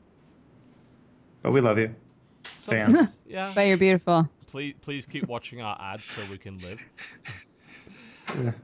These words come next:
Speaker 2: Oh, so I played Social Justice Warriors, by the way.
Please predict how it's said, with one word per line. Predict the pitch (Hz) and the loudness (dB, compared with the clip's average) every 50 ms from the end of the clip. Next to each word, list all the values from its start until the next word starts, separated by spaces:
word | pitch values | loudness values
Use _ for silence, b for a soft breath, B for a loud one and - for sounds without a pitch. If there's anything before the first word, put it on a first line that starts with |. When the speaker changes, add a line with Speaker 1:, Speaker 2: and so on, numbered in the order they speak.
| _ - | _ -8
Speaker 2:
Oh, | - - 139 139 | -4 -2 -2 -2
so | - 151 | -2 -2
I | 151 | -4
played | - 156 180 180 - | -2 0 -2 -2 -2
Social | - - 175 160 151 - 160 139 | -2 -2 -2 -2 -2 -4 -8 -10
Justice | 98 127 131 120 - - 117 - - | -6 -6 -6 -6 -8 -10 -16 -14 -10
Warriors, | 110 98 92 90 87 87 87 82 | -10 -8 -8 -8 -10 -10 -12 -14
by | - - 87 85 80 | -14 -12 -12 -12 -12
the | 82 80 | -12 -14
way. | 80 80 82 82 82 | -14 -14 -14 -14 -16